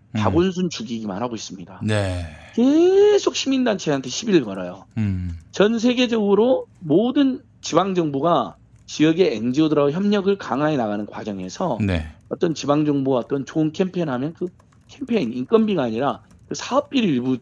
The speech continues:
Speaker 2: 지원해 주거나 협력을 합니다.
Speaker 1: 네.
Speaker 2: 근데 그걸 시비 걸어가지고 마치 시민단체들 무슨 부정비리나 저지른 것처럼
Speaker 1: 음.
Speaker 2: 이건 전혀 팩트가 아니거든요.
Speaker 1: 네, 네,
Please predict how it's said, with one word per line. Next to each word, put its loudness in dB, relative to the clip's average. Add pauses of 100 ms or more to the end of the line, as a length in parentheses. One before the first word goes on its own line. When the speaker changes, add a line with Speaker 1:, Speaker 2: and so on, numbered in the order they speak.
(100)
Speaker 2:
지원해 2
주거나 -2
협력을 0
합니다. 0
Speaker 1:
네. 0 (120)
Speaker 2:
근데 0 (180)
그걸 2
시비 -2
걸어가지고 0
마치 -6
시민단체들 -4
무슨 -6
부정비리나 -2
저지른 -4
것처럼 -6
Speaker 1:
음. 2
Speaker 2:
이건 2
전혀 0
팩트가 -6
아니거든요. -6
Speaker 1:
네, 2
네, -6